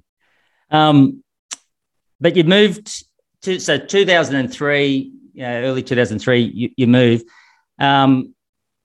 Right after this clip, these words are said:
but you didn't make the Worlds in, in oh three. You didn't make the Olympic team in oh four. How hard was it not making that Olympic team? And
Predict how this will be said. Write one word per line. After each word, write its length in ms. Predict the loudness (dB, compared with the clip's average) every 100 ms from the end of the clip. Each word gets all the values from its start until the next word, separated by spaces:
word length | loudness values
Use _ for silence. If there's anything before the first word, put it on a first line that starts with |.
| -8
but 160 | -6
you 120 | -6 -4
didn't 180 | 0
make 160 | 0 0
the 60 | -2
Worlds 320 | -2 -2 -2
in, 240 | -4 -6 -12
in 160 | -8 -4
oh 220 | -2 -4
three. 560 | -6 -2 0 0 -2 -10
You 120 | -8
didn't 180 | -4 -2
make 220 | -2 -2
the 80 | -2
Olympic 320 | 0 -2 -4
team 240 | -4 -2 -2
in 60 |
oh 100 | -2
four. 400 | -8 -6 -2 0
How 140 | 0 0
hard 240 | 0 -2
was 100 | -2
it 140 | -4 -6
not 240 | -6 -4
making 320 | -6 -6 -4
that 120 | -4
Olympic 360 | -4 -6 -6 -6
team? 240 | -2 0
And 180 | -2 -4